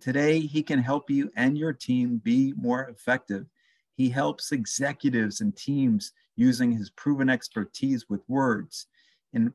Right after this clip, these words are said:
many forms of writing, speeches, the PowerPoints, the videos.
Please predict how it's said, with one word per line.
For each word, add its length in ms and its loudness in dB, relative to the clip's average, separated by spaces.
many 300 6
forms 540 2
of 140 -6
writing, 280 0
speeches, 880 0
the 60 -14
PowerPoints, 720 0
the 80 -8
videos. 640 -4